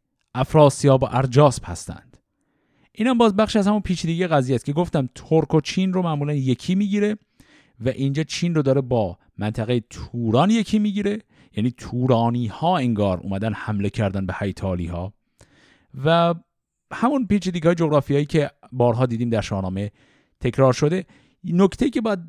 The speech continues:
در نظر داشته باشیم اینه که کلاً در نگاه سیاسی و تاریخی شاهنامه یه پیوستگی همیشه وجود داره. یعنی همونطور که شاه‌های ایران الان همه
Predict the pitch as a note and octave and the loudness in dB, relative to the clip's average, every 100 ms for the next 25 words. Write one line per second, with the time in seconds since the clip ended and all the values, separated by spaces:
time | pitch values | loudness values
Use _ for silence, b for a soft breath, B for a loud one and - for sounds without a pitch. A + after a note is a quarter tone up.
0 | - _ _ C3 C#3+ C#3+ C#3 C3+ C3 E3+ | -20 _ _ 0 2 2 2 2 2 2
1 | F#3+ D3 - B2 A2 C#3+ A#2+ - D#3+ G3 | 2 -2 -2 -4 -4 -4 -6 -6 -6 -6
2 | - D#3 D3+ C#3 C#3+ E3+ D3+ A#2+ A2 A2+ | -4 0 0 0 -2 -2 -2 -2 -2 -2
3 | A2+ C3 D3 D3+ - A#2+ A2 - C#3+ B2+ | 2 2 2 0 -4 -2 -2 -2 -4 -2
4 | A2 G#2 C#3+ D3 - G#2 F#2 F#2 F#2+ G#2 | -2 -2 -4 -6 -4 -4 -4 -4 -4 -4
5 | - _ _ b b b A#2+ G3+ - - | -8 _ _ b b b -8 -6 -4 -2
6 | C#3 C3 C3+ C3+ D3 B2 E3+ C3+ A#2+ A#2+ | 2 2 0 -2 -2 0 0 0 0 -2
7 | E2 - - _ _ _ _ _ _ - | -4 -14 -18 _ _ _ _ _ _ -4
8 | G#2+ B2 D3 D3+ D#3 D3 D#3 D#3 D3 _ | -2 0 0 2 2 4 2 2 -2 _
9 | b b - - C#3 A#2 A#2 D#3 - B2 | b b -14 -4 0 2 2 0 0 -4
10 | A#2 A2+ C3 C#3+ - G2 A2+ C3 - G2+ | 0 2 0 -2 -4 -4 -2 -4 -4 -4
11 | G#2 A#2 D3 D#3+ | -2 0 -2 -4